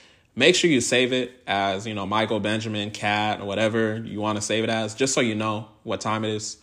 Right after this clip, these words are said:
because, um, I think that's important. Last update. So, you know, we've been doing all these solo episodes with me. I'm gonna be bringing my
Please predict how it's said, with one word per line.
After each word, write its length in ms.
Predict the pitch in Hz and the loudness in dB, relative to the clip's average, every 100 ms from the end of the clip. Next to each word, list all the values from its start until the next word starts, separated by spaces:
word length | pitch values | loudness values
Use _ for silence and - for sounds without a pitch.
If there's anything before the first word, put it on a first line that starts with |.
| _ _ _ _ _ - | _ _ _ _ _ -8
because, 460 | 92 - 101 101 104 | -6 0 2 2 -2
um, 540 | 98 95 92 90 95 | -4 -4 -4 -6 -6
I 100 | 95 | -6
think 160 | 104 98 | -4 -4
that's 180 | 87 | -4
important. 360 | 90 104 107 90 - _ _ - - - | -4 -2 -2 -2 -12 _ _ -20 -12 4
Last 260 | 156 180 | 6 8
update. 340 | 190 143 113 - - _ _ _ _ _ _ _ _ _ _ - | 6 6 0 -4 -16 _ _ _ _ _ _ _ _ _ _ -12
So, 540 | - - 123 107 101 - _ _ | -2 4 6 6 2 -10 _ _
you 100 | 123 | 0
know, 140 | 117 | 2
we've 160 | 113 113 | 2 2
been 120 | 117 | 2
doing 120 | 120 117 | 2 2
all 140 | 117 | 2
these 140 | 113 | 2
solo 240 | - 117 117 | 4 4 4
episodes 420 | 113 117 117 110 | 2 0 0 -2
with 100 | 104 | -2
me. 320 | 117 123 123 - _ _ | -2 -4 -8 -20 _ _
I'm 100 | - | -4
gonna 100 | 110 107 | -2 -2
be 100 | 98 | -2
bringing 420 | 110 117 113 110 | 0 0 0 0
my 580 | 104 104 104 104 104 | 0 2 0 -2 -4